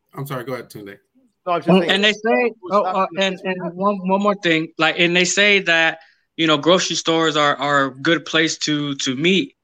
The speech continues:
Speaker 3: potential mates, you know?
Speaker 1: Who says that?
Speaker 3: So, like,
Speaker 1: Who says that?
Speaker 3: Uh, dating coaches, um,
Speaker 1: You talking about the same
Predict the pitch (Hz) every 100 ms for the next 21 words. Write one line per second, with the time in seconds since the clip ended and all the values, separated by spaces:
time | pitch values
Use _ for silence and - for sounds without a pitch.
0 | _ - 135 147 135 131 127 123 123 123
1 | _ _ _ _ _ _ _ - 131 131
2 | - - - - _ _ _ _ _ -
3 | 127 131 156 190 151 127 135 131 131 127
4 | 127 - _ _ _ - 214 208 147 98
5 | - _ _ _ _ _ _ _ _ _
6 | _ _ _ _ _ _ _ _ _ _
7 | - 123 120 120 117 110 139 156 147 147
8 | 147 143 143 143 147 143 143 139 127 120
9 | 117 113 110 110 110 110 110 _ _ _
10 | _ _ - 147 143 170 185 147 139